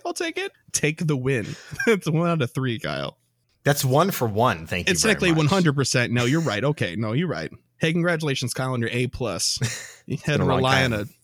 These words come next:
Speaker 1: a, on a, a postponement <laughs> to make it happen. But here we go. For myself, I wanted to max a Butterfree. I didn't do that. I watched The Mandalorian instead like a dummy before this episode recording. Oopsies. Three hundred thousand Stardust.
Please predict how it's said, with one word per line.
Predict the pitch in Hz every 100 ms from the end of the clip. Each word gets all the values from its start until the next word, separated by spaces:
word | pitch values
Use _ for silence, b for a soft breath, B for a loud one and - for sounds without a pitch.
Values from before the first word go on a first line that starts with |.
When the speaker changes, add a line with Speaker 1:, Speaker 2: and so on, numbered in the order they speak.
| B B B -
Speaker 1:
a, |
on | 110
a, | 113 104 98
a | 107
postponement | - 139 120 - 147 151 160 170 - - -
<laughs> | - -
to | 330
make | 165
it | 294 151
happen. | 147 143 160 156 - B B B
But | 151 139
here | 156
we | 139
go. | 117 - B B 165 156
For | - 180
myself, | 165 - 202 185
I |
wanted | 160 170
to | 156
max | 139 165 -
a | 147
Butterfree. | 147 170 160 180 170
I | 139
didn't | 170 165
do | 139 139
that. | 151 165
I | 127
watched | 151 160 -
The |
Mandalorian | 156 156 139 151 165 143 123
instead | 117 - 160
like | 131 -
a |
dummy | 139 135 165 123
before | 120 123 120
this | 110
episode | 113 113 113 113
recording. | 113 - 113 110 135 -
Oopsies. | 160 185 - 104 107 - - b b b
Three | - 180
hundred | 190 185
thousand | 196 180 170
Stardust. | - 180 196 220 -